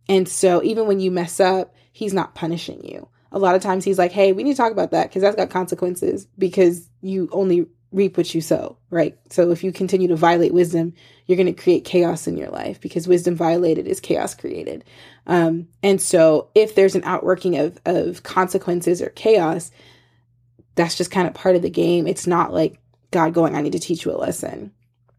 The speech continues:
God would rather humble a man by revelation than reality all day long. He'd rather you receive his truth all day long and be transformed by the renewing of your mind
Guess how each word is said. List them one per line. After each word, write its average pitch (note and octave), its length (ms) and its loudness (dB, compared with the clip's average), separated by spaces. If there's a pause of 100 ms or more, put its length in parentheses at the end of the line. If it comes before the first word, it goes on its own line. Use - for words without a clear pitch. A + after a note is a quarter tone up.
(280)
God F#3 180 0
would F3+ 100 4
rather E3 280 2
humble F3 320 -2
a E3 40 -2
man E3+ 260 0
by F3 100 -2
revelation E3 640 0
than A#2+ 120 -10
reality G2+ 580 -4 (280)
all D#3+ 180 0
day B2+ 160 0
long. D#2+ 260 -10
He'd F#3 180 -4
rather F3 220 4
you E3+ 320 -2 (180)
receive F#3 480 0
his E3 160 -6
truth - 500 -4 (460)
all F#3 180 6
day F3 180 4
long D3+ 360 0
and F3+ 160 -2
be F3 300 0 (140)
transformed F3+ 520 0
by E3+ 80 2
the E3+ 80 2
renewing F3 360 2
of D3+ 100 -2
your D#3+ 120 -4
mind D3+ 380 -6